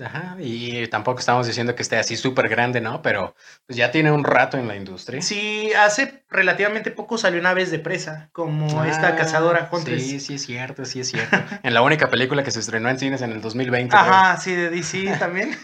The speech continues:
Speaker 1: Sí, entonces
Speaker 2: Mm. Ewan McGregor ahí sale también, ¿no? Como Máscara
Speaker 1: Ah,
Speaker 2: Negra.
Speaker 1: sí,
Speaker 2: <laughs> Ah, güey,
Speaker 1: exactamente.
Speaker 2: no me acordaba.
Speaker 1: Desde ahí ya se topan.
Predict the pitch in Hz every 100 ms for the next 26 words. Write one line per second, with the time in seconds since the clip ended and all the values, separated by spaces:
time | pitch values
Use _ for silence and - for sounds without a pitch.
0 | - - - 190 151 - - - - _
1 | 117 117 135 135 139 139 139 - 240 277
2 | 277 - - _ _ _ _ _ _ -
3 | 180 214 180 170 185 202 180 160 180 170
4 | 190 190 170 170 208 214 190 165 233 214
5 | 190 190 214 208 - 139 139 170 170 -
6 | 202 - 240 143 240 247 254 233 240 202
7 | 196 127 113 101 104 113 131 131 127 -
8 | 123 131 135